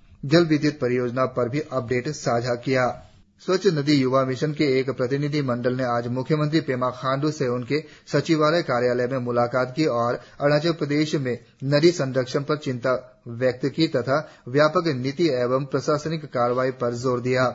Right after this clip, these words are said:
बैठक के दौरान प्रतिनिधि मंडल ने सरकार से अरुणाचल प्रदेश नदी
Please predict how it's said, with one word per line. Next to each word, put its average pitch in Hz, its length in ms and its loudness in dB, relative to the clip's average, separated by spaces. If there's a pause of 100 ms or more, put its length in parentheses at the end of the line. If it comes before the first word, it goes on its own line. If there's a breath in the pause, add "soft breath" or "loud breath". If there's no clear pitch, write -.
(360 loud breath)
बैठक 151 300 2
के 185 100 0
दौरान 139 340 4
प्रतिनिधि 127 500 -2
मंडल 123 300 0
ने 147 180 -2 (200 loud breath)
सरकार 160 440 2
से 180 160 0
अरुणाचल 131 360 0
प्रदेश 131 400 -2 (100)
नदी 135 280 2